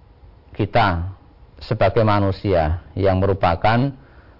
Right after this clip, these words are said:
makhluk yang sangat kecil, ya,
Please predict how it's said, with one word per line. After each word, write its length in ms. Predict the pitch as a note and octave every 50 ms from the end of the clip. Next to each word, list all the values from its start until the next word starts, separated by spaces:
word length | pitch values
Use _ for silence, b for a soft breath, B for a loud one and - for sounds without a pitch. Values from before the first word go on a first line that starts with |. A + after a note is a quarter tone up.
| b -
makhluk 560 | G#2 G#2+ G#2 G2+ - - C3+ C3+ C#3 - -
yang 320 | G#2 A2 A2 G#2 G#2 G#2
sangat 400 | - - A#2 G#2 G#2 A2 A2 -
kecil, 480 | - G#2+ - - - - A#2 G2+ A2 A2 - - - - - - - - - - _ - - -
ya, 240 | - F#2 F#2 G2+ G#2+